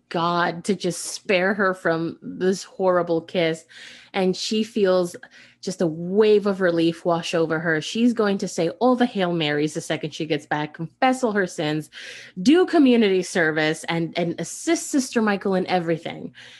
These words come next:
The second she sees that book slide over, she is so excited. She touches it, and it's, it's, she can't believe she finally is getting somewhere. She feels that something's going on in this town,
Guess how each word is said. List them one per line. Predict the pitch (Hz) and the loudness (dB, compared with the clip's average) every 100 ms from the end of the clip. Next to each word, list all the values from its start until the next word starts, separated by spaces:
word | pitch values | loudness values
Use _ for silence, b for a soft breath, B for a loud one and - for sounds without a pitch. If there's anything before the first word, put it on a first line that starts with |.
| B | B
The | 196 | -6
second | - 240 320 277 | -2 0 0 0
she | 254 | -2
sees | 247 233 208 | 0 0 0
that | 175 | -2
book | 180 175 | -2 -2
slide | - 165 151 151 | -2 -2 -2 0
over, | 151 147 151 - B B B | -2 -2 -4 -6 B B B
she | - - 208 208 208 - | -8 -4 -2 0 -2 -2
is | 170 156 - | -4 -4 -10
so | - - 156 | -8 -2 0
excited. | 165 - 151 151 151 185 _ _ _ _ | 0 0 0 0 -2 -6 _ _ _ _
She | - - 185 - - | -14 -10 -8 -10 -14
touches | - 185 185 220 208 | -4 -2 -2 -4 0
it, | 220 226 - B B B | 0 -2 -6 B B B
and | 165 160 156 151 - | -4 -2 -2 -4 -4
it's, | 165 - - | -6 -8 -10
it's, | 175 - - - | -10 -10 -20 -12
she | - 185 | -10 -8
can't | - 202 190 | -4 -2 0
believe | 180 175 180 165 | 0 2 2 -2
she | - | -6
finally | 156 - 180 190 190 180 175 170 170 B B B B | -14 -6 -2 0 0 0 0 -2 -4 B B B B
is | 170 151 | -6 -6
getting | 156 - 180 170 151 | -6 -2 0 0 -2
somewhere. | - - 151 143 139 127 147 | -6 -6 -6 -4 -6 -6 -8
She | - 170 | -10 -6
feels | 190 196 185 | 0 0 0
that | 160 | -6
something's | - 208 240 214 | -4 -2 -2 -2
going | 208 190 185 | -2 -2 0
on | 180 | 0
in | 170 | 0
this | 165 - | -2 -4
town, | - 156 156 | -6 -2 -2